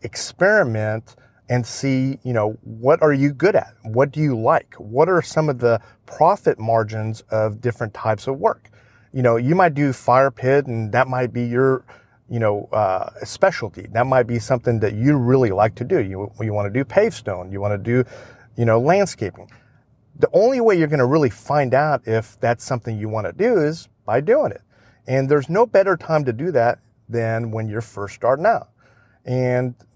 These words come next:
that way you can also generate some additional income until you build up your core base of customers. You know, if you have, like, a hundred customers and you're a solo operator, you know, that's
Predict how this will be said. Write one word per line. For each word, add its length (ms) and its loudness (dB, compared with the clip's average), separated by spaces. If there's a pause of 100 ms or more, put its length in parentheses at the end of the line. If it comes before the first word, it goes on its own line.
that 180 4
way 120 4
you 140 -2
can 120 -2
also 260 2
generate 560 -2
some 160 -10
additional 640 -4
income 560 -4
until 260 -2
you 260 -4 (380)
build 320 2
up 220 2
your 160 -2
core 720 -2 (440)
base 520 0 (140)
of 360 2
customers. 680 -6 (560)
You 100 -2
know, 220 2
if 120 -2
you 80 4
have, 120 2
like, 240 0
a 40 -2
hundred 420 -2
customers 720 -2
and 180 -6 (480)
you're 160 0
a 60 0
solo 460 2
operator, 720 0
you 100 -4
know, 100 2
that's 320 0